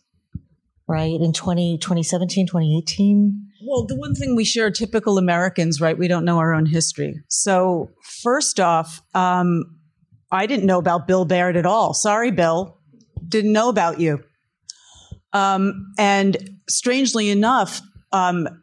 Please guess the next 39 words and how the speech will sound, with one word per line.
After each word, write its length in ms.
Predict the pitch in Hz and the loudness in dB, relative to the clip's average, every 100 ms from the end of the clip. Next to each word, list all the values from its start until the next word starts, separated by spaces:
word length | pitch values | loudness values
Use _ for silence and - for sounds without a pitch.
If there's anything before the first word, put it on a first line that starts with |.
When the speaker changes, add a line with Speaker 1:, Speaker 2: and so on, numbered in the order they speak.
| - _ - _ | -20 _ -20 _
Speaker 2:
Michael's 460 | 208 226 269 269 - | 0 2 2 0 0
here 220 | 185 185 | 0 0
tonight 400 | - 180 180 175 | 0 0 0 0
from 160 | 190 180 | 0 2
Terra 260 | 202 185 | 2 0
Mater, 320 | 185 190 196 | 2 2 2
the 100 | 175 | 0
production 460 | 160 170 196 208 233 | 0 0 0 0 0
company. 380 | - 170 - 175 | 0 -2 0 0
They 240 | 185 240 | 2 0
came 480 | 247 - 262 254 240 | 0 0 2 4 4
and 120 | 233 - | 2 0
asked 340 | 202 202 - | 0 -2 -2
me 180 | 220 285 | 0 2
to 80 | 285 | 2
make 240 | 196 185 | 2 2
a 60 | 175 | -2
film 440 | - 180 160 160 185 | -2 0 0 0 -2
about 380 | 175 165 160 | 0 0 0
Bill 160 | 185 170 | 0 0
Baird, 460 | 147 170 165 170 - | 0 0 0 -2 -2
to 80 | 202 | -2
which 180 | 202 | 0
I 80 | 208 | 0
said, 240 | 196 196 151 | 0 0 -2
"Who?" 480 | 208 214 247 339 - - - _ - - - _ _ _ _ _ _ - | 2 4 4 2 -2 -8 -20 _ -20 -20 -20 _ _ _ _ _ _ -16
So 500 | - - 247 233 233 - _ _ | -8 0 2 2 -4 -14 _ _
an 100 | 208 220 | -4 0
Austrian 600 | 240 240 - 254 226 208 | 0 0 -2 0 2 2
production 480 | 240 214 220 233 214 | 0 0 0 0 2
company 800 | 226 190 202 185 175 170 - _ _ - | 0 0 0 0 0 -2 -4 _ _ -2
is 360 | 185 156 - | 0 -2 -4
educating 640 | - 208 202 240 214 202 196 | -4 -2 -2 0 0 2 2
an 80 | |
American 540 | 202 208 208 214 208 190 | 2 2 2 0 0 0
about 380 | 185 180 180 180 - | 2 0 -2 -6 -4
her 180 | 196 | 0
own 180 | 196 185 | 2 2
history. 680 | 180 208 - - 170 160 151 | 2 2 0 -4 -6 -6 -12